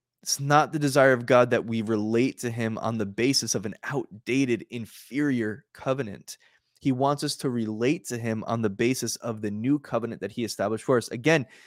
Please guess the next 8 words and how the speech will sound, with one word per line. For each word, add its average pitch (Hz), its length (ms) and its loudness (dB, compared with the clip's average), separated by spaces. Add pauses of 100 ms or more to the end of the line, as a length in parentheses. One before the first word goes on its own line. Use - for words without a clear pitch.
(140)
he'll 190 240 6
relate 131 540 2
to 139 120 2
his 117 220 2
people 107 640 -4 (1200)
on 131 200 2
any 156 260 2
level 131 560 2